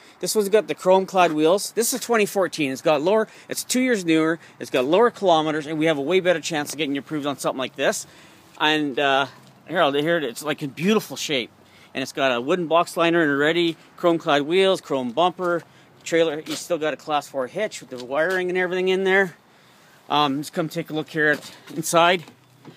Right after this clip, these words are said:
Oh, I accidentally locked it. All right. Anyhow, have a quick s-, view here. Um, nice, nice cloth in-, interior. This is really tight and woven,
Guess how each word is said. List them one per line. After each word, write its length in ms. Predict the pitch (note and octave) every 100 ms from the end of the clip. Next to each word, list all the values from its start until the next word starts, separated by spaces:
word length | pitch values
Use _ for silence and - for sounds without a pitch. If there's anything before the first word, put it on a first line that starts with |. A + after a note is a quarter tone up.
| - _ - -
Oh, 180 | F#3 - _ _ _ _ A#2+
I 340 | B2+ D3 D#3+ - -
accidentally 560 | C#3+ - E3 E3 E3+
locked 320 | F3 B2 -
it. 100 | A#2 - - - _ _ _ - - - _ _ _ _ _ _ _ _ -
All 80 | C3
right. 300 | B2+ F#3 - -
Anyhow, 420 | F3+ A3 D#3 G#3+ - - - - - - - - - - -
have 160 | D3+
a 20 | B2+
quick 200 | E3 -
s-, 160 | - - _
view 280 | B2+ D#3 F#3
here. 380 | E3+ E3+ G#3 F#3+ - _ _ _ - _ _ - - - - - - - - - -
Um, 320 | D3 C#3+ C3 - - B2
nice, 320 | E3+ E3 - - - - - - - _ -
nice 140 | D#3
cloth 320 | - F3 E3
in-, 160 | D3 A#2 -
interior. 340 | C#3 F3 G3+
This 240 | E3+ D#3+ B2+
is 60 |
really 260 | C3 E3+ E3
tight 280 | F3 F3+ D3
and 100 | C#3+
woven, 240 | F3+